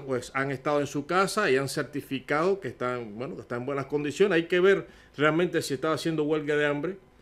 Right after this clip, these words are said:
eh, real. Pero lo cierto es que basta que diga que está en huelga de hambre una de estas personas,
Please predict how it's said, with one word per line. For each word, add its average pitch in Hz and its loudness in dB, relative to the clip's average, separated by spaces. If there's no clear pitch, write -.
eh, 117 -4
real. 147 2
Pero 139 2
lo 135 2
cierto 185 4
es 196 2
que 143 0
basta 160 2
que 151 0
diga 175 6
que 135 -8
está 131 -2
en 175 2
huelga 170 6
de 180 4
hambre 151 0
una 185 2
de 151 2
estas 180 -6
personas, 180 0